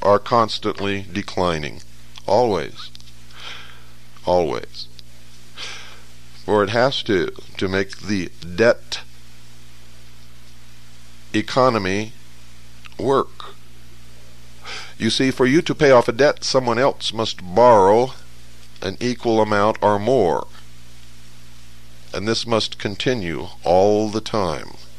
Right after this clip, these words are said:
Call our sponsors, Swiss America Trading. They know the economy. They specialize in the one thing that has protected people throughout the ages,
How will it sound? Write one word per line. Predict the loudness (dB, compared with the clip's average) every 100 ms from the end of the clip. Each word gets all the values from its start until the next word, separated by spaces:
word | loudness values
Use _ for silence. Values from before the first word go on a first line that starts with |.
| -12 -12 -12 -12 -10 -10 -10 -10 -12 -12 -12 -12
Call | -4 4 8 10
our | 8 6
sponsors, | 0 0 2 2 0 0 0
Swiss | 2 2 2
America | 0 0 0
Trading. | 0 2 2 2 -6 -10 -12 -12 -12 -10 -10 -10 -8 2
They | 4 4 2 -4
know | 0 6 6 6 0 -8 -10 -10 -12 -12 -6
the | -2 -2
economy. | 2 4 4 4 -2 -4 -10 -12 -12 -12 -12 -12 -12 -10 0
They | 6 6
specialize | 6 2 6 6 6 8 10 8 6
in | 4
the | 0
one | 4 4 2 -4
thing | 2 2 2 -2 -6 -2
that | 4 4
has | 4 0
protected | 0 2 2 2 0 -2
people | -2 2 0
throughout | 2 0 6 6 6 2
the | -4 0
ages, | 2 2 0 -4 -4 -4 -6 -8